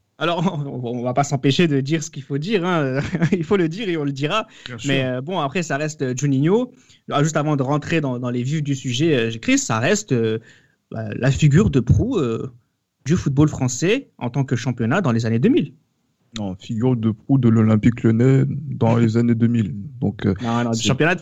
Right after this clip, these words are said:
Speaker 1: bon, ouais, je t'en prie, fini.
Speaker 2: Voilà, je, je, je préfère dire le, le figure de proue de l'Olympique Lyonnais, qui était la figure de proue du championnat de France au cours des années deux mille.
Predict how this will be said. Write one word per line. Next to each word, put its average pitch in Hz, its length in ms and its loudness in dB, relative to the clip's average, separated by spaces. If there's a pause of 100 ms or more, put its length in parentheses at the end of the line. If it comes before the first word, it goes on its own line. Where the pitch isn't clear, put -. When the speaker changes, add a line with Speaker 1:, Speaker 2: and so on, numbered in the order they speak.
(100)
Speaker 1:
bon, 139 260 -2
ouais, 139 220 0
je 135 60 -8
t'en 156 140 0
prie, 131 240 -6
fini. 180 160 0
Speaker 2:
Voilà, 98 420 2
je, 104 300 -10
je, 104 180 -2
je 101 100 -4
préfère 123 520 2
dire 120 200 2
le, 113 140 4
le 113 120 0
figure 120 360 -2
de 117 80 0
proue 165 500 -2 (240)
de 135 120 2
l'Olympique 131 440 4
Lyonnais, 147 300 2
qui 196 300 2
était 170 500 2 (140)
la 139 320 4
figure 135 340 -2
de 123 120 0
proue 123 180 -4
du 135 120 0
championnat 113 360 0
de 107 40 -8
France 143 280 -2
au 117 40 0
cours 123 160 -2
des 120 200 2
années 117 160 2
deux 113 140 -4
mille. 113 120 -8